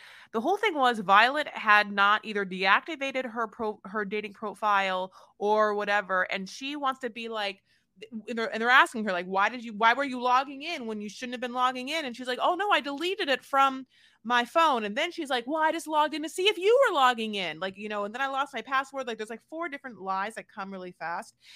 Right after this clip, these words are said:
But one thing is, again, we were, they were, we, and everyone was like, "So just, like, low key, like, when did the fuck did you bone?" You're like, "What?" You know, like, "Also what?" You know, and she was like, "L-, you know, I can't, uh, have that be, like,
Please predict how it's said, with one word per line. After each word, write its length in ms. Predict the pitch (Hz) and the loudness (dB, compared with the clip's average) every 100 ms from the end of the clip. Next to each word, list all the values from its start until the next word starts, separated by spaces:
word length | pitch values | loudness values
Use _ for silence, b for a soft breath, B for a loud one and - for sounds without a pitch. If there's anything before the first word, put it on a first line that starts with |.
| B B B _ | B B B _
But 160 | 262 247 | -4 0
one 200 | 320 415 | -2 -2
thing 180 | 370 269 | -6 -6
is, 400 | 233 202 202 - - | -6 -6 -8 -10 -8
again, 560 | 220 277 302 202 185 - _ _ _ _ _ - | -4 -2 -2 -4 -8 -16 _ _ _ _ _ -10
we 120 | 240 | -6
were, 180 | 247 247 - | 0 0 0
they 160 | 208 226 | 0 0
were, 140 | 226 226 | 0 -4
we, 580 | 202 196 190 254 202 214 - | -10 -12 -10 -8 -8 -8 -2
and 260 | 214 226 | 0 0
everyone 220 | 220 233 226 | -2 -4 -6
was 80 | |
like, 100 | 233 | -8
"So 240 | 226 359 226 | -6 -6 -6
just, 160 | 311 | -6
like, 140 | 359 240 | -4 0
low 180 | 226 247 | 2 2
key, 240 | - 247 | 0 0
like, 120 | 214 | 0
when 280 | 170 165 311 | 0 0 0
did 80 | 480 | 0
the 100 | 440 | -4
fuck 260 | - 311 - | -4 -8 -8
did 120 | 240 | -10
you 100 | 202 | -12
bone?" 480 | - 147 277 - - 185 - | -10 -12 -10 -14 -18 _ -6
You're 120 | 220 | -4
like, 100 | 226 175 165 | -4 -8 -6
"What?" 320 | 190 208 370 587 - | 0 2 2 0 -4
You 160 | 240 226 | -4 -2
know, 220 | 202 233 | -2 -2
like, 280 | 240 196 190 | -2 -2 -4
"Also 260 | 240 277 | -6 -8
what?" 220 | 226 185 679 719 - | -6 0 2 2 -2
You 100 | 240 | -6
know, 180 | 233 233 | -2 -4
and 100 | 220 | -4
she 100 | 233 | -6
was 100 | 220 | -6
like, 140 | 202 185 | -8 -10
"L-, 140 | 185 | -12
you 140 | 208 196 | -12 -12
know, 180 | 165 - B B B - | -12 -14 B B B -6
I 120 | 208 | -6
can't, 360 | 208 220 214 - | -4 -6 -6 -6
uh, 240 | - 170 - | -4 -4 -4
have 300 | 185 175 185 | -4 -2 -2
that 180 | 175 | -4
be, 140 | 180 185 | -4 -6
like, 260 | 170 156 | -6 -8